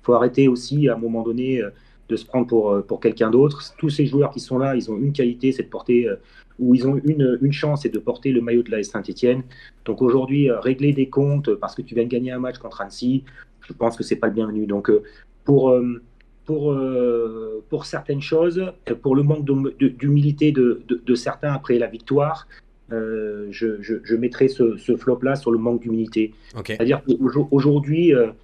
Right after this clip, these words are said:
Speaker 1: tu viens de, de gagner, euh, trois matchs, euh, t'étais au fin fond de la cave,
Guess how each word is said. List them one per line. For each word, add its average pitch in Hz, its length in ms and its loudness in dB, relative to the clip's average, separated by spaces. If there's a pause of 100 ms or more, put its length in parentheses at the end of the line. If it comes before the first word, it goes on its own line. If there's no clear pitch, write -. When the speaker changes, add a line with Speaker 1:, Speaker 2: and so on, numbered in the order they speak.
(240)
Speaker 1:
tu - 120 -6
viens 127 160 2
de, 120 240 0
de 117 140 -2
gagner, 131 440 0
euh, 117 100 0
trois 131 220 -2
matchs, 143 520 -6
euh, 117 120 -4
t'étais 120 320 0
au 123 100 4
fin 131 200 -6
fond 143 160 -6
de 131 40 -4
la 127 100 -4
cave, 147 380 -4